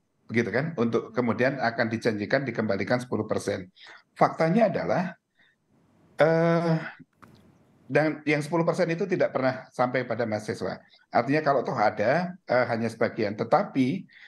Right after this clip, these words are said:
sisa dari anggar-, apa, dana yang diterima dari pinjaman online itu semuanya masuk ke yang bersangkutan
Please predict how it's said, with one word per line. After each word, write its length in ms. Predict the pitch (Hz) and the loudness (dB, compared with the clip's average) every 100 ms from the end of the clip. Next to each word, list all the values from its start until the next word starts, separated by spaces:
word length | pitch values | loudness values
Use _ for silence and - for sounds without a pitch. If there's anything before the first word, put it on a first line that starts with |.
| - _ | -20 _
sisa 480 | - 139 - 160 147 | -2 -2 2 4 4
dari 480 | 135 131 127 127 135 | 4 2 2 0 0
anggar-, 480 | 117 131 123 123 - | 0 2 0 0 -2
apa, 320 | 117 143 160 | 0 0 0
dana 240 | 135 123 | 0 0
yang 160 | 123 117 | -2 -2
diterima 400 | 117 120 127 113 | -2 -2 0 0
dari 160 | 117 | 0
pinjaman 480 | 117 117 117 113 113 | 0 0 0 0 0
online 320 | 113 120 101 | 0 0 -2
itu 80 | 110 | -2
semuanya 400 | 185 127 110 127 | -2 0 0 2
masuk 320 | 147 - - | 0 -2 -2
ke 80 | 117 | -2
yang 80 | 107 | -2
bersangkutan 720 | 107 - 95 92 - 156 175 | -2 -4 -4 0 2 2 -2